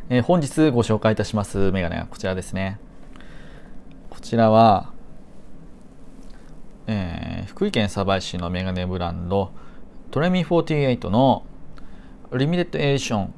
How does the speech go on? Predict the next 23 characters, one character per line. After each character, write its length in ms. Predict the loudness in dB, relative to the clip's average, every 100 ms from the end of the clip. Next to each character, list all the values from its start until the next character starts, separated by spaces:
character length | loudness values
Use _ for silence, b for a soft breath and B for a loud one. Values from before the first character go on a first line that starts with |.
| -10
ピ 100 | -4
ー 120 | -2 -4
テ 140 | -2
ィ 180 | 0 2
ー 20 |
の 300 | 4 4 2
ゼ 120 | -2
ロ 100 | -2
九 260 | -2 0 0
五 280 | 2 2 0
カ 160 | 2
ラ 220 | 4 4 2
ー 40 |
が 240 | 2 2 0
ア 140 | 4 4
ー 60 |
ル 60 | 6
デ 80 | 2
ィ 40 |
ー 40 | -2
で 80 | -4
す 100 | -2
ね。 240 | -2 -2